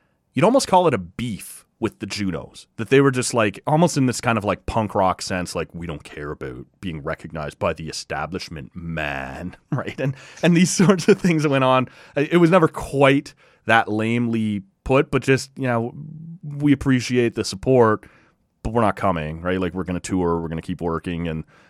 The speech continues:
and so then the people who vote and the members of, of, you know, the Juno committees kinda go, "Well, then screw you," a little bit. So there's almost a bit of a back and forth there in terms of not really getting along.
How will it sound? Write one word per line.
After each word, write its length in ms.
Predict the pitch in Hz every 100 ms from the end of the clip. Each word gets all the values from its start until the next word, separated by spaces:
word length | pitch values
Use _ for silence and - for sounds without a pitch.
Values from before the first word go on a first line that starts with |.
| -
and 100 | 110
so 80 | 110
then 540 | 104 92 90 95 98
the 100 | 90
people 300 | - 92 92
who 100 | 92
vote 360 | 80 78 92 90
and 140 | 85
the 60 | 82
members 400 | 82 82 82 82
of, 320 | 82 76 - _ _ _ _
of, 340 | - 82 87 87 _ -
you 120 | 120
know, 120 | 85
the 80 | 82
Juno 320 | 82 95 87
committees 360 | 82 104 90 87
kinda 200 | - 90
go, 120 | 80
"Well, 300 | 76 82 82
then 160 | 80 73
screw 280 | - 87 71
you," 300 | 80 80 78
a 40 |
little 180 | 73 73
bit. 240 | 98 117
So 140 | - 151
there's 160 | 151
almost 280 | 202 202 -
a 60 | 135
bit 160 | 160
of 100 | 139
a 60 | 110
back 300 | 98 95 -
and 120 | 87
forth 280 | 95 87 -
there 300 | 82 80 76 - _ _ _ _ _ _ -
in 120 | 120
terms 380 | 117 110 104 95
of 260 | 98 87
not 360 | 95 107 104 95 -
really 360 | 104 101 95
getting 480 | 85 95 87 82 73 -
along. 460 | 95 107 92 76